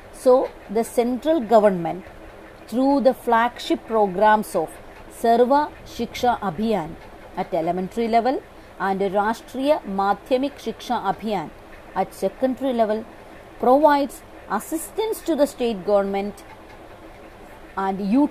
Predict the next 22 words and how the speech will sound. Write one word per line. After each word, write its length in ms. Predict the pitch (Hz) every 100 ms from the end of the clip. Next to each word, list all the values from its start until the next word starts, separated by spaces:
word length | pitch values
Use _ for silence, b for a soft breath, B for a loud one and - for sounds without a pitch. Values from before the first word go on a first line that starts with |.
| -
Ts 260 | 294 269 - -
for 180 | 208 190 185 -
additional 560 | 170 208 240 - 254 240 -
teachers 520 | 254 320 - 214 170 - - - - - -
to 80 | 202 156 160 175
maintain 640 | 190 208 - 214 196 196 202 - - - 160
appropriate 640 | - - 196 190 190 185 -
P 100 | 185 170 - -
T 200 | 165 165
R 200 | 143 - - - - - 170
as 100 | 170 -
per 120 | 180 170 160
the 100 | 302 415 - - -
prescribed 760 | 185 170 - - 196 180 175 175 175 180
norms 300 | 180 175 - -
for 140 | 208 403 - 143
various 600 | 165 175 180 180 180 175 - 160
level 280 | 170 156 165 170
of 60 | - -
schooling. 480 | - 156 131 143 - - - - - - - - - - - - - - - - - -
അപ്പോൾ 160 | 170 220 -
central 420 | 214 208 202 262